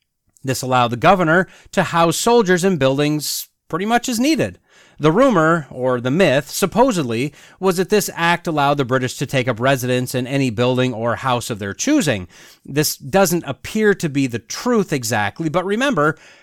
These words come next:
perception is reality. So if the colonists perceived that their personal home could be managed and violated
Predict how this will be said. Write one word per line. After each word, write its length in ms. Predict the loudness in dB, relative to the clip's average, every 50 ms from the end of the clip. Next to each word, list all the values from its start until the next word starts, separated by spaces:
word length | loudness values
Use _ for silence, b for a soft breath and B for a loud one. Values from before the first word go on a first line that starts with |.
| B B
perception 640 | 2 2 2 4 4 2 2 2 2 -2 -2 0 0
is 160 | 0 -2 -4
reality. 600 | -4 -2 0 2 4 4 4 2 2 -2 -4 -4
So 240 | -4 -2 0 2 0
if 80 | 0 -2
the 80 | -4
colonists 540 | -6 -2 0 0 0 0 2 0 -2 -2 -4
perceived 800 | -4 -6 -4 -4 -2 -2 -2 0 0 0 0 -2 -2 -4 -6 -10 B B B B B
that 140 | -2 -2 2
their 200 | 2 2 2 2
personal 480 | 0 0 0 0 0 0 0 0 0
home 360 | 0 0 0 2 2 2 0 0
could 160 | -2 -2 -2
be 140 | 0 0 0
managed 560 | 0 0 0 0 0 -2 -2 -4 -4 -6 -4
and 180 | -4 -4 -4
violated 880 | -6 -2 0 0 2 2 2 2 2 0 -2 -4 -4 -2 -2 -2 -2